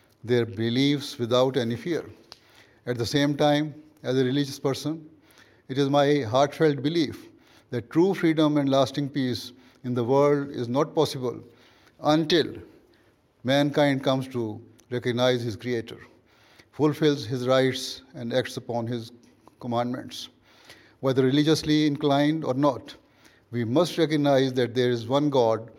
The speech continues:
who is the creator and in whose hand lies all creation. And so it is our duty to fulfill his rights and that of all mankind. May Allah the Almighty enable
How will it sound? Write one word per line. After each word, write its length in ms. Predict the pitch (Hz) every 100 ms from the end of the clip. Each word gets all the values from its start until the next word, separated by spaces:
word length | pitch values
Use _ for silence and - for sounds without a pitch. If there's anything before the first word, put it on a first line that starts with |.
| _ _ _
who 120 | 131 135
is 80 |
the 120 | 123 123
creator 560 | 123 123 127 123 120 123 - _
and 320 | 135 139 139
in 140 | 123 113
whose 280 | 120 127 110
hand 440 | 123 117 117 117 - _ _ -
lies 400 | 120 120 120 104
all 340 | - 120 143
creation. 560 | 160 139 123 - 104 - - _ _ -
And 200 | 135 127
so 320 | 147 160 175
it 140 | -
is 100 | 147
our 200 | 127 139
duty 520 | 165 160 123 117 101 104 - _ -
to 80 |
fulfill 420 | 104 151 135 147 120
his 260 | 131 147
rights 480 | 131 120 110 - - -
and 160 | 113
that 220 | 110 123 123
of 160 | 104
all 200 | 110 123
mankind. 580 | 123 123 110 143 123 104 - _ _ - - - - _
May 180 | 123 139
Allah 200 | 143 147
the 100 | 135
Almighty 560 | 135 139 143 139 135 139
enable 520 | 131 131 135 131 131